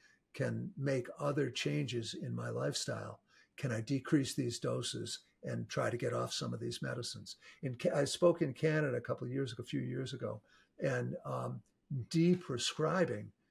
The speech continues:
is a big issue for Canadian doctors, that the Canadian primary care physicians see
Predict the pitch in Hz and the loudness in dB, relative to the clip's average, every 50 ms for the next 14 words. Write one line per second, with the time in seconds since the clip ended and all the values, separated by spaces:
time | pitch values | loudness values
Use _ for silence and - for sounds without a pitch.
0 | _ _ - - 131 - 143 123 110 104 - - 160 175 175 151 139 143 165 175 | _ _ -4 -2 0 2 2 0 0 2 8 12 12 12 12 10 8 6 6 6
1 | 180 - 135 117 110 - - 120 120 - 135 127 123 131 139 123 135 127 123 120 | 4 4 0 -2 -4 -4 -6 -6 -6 -4 -4 -2 0 0 0 0 0 -2 -2 -2
2 | 120 139 143 151 160 - - - - - - - - - - 123 120 - 123 123 | 0 0 2 2 0 -2 -4 -8 -10 -8 -6 -8 -6 -4 -2 -2 -2 -2 -4 -8
3 | - - 135 135 135 139 143 135 123 120 143 143 135 123 120 117 - - 170 180 | -6 -4 -2 -2 0 0 0 -2 -2 0 -2 -2 -2 -2 -4 -4 0 2 2 2
4 | 180 - 131 - 123 120 120 - - 113 107 - - - - - - - - - | 2 0 -4 -2 -2 -2 -2 -2 -4 -6 -8 -8 -10 -12 -16 -20 -20 -12 -4 2
5 | - - 165 143 131 147 | 8 8 8 8 8 4